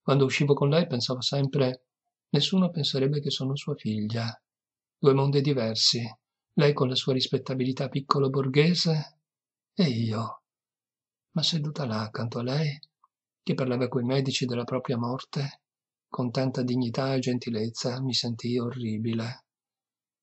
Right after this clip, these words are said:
Avevo una paura tremenda, perché anche lo zio Jim era morto di cancro, e adesso lei, cancro da parte di padre e di madre.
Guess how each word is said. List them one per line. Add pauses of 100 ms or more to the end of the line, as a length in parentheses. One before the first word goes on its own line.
(200)
Avevo
una
paura
tremenda, (260)
perché
anche
lo
zio
Jim (100)
era
morto
di
cancro, (220)
e
adesso
lei, (560)
cancro
da
parte
di
padre
e
di
madre.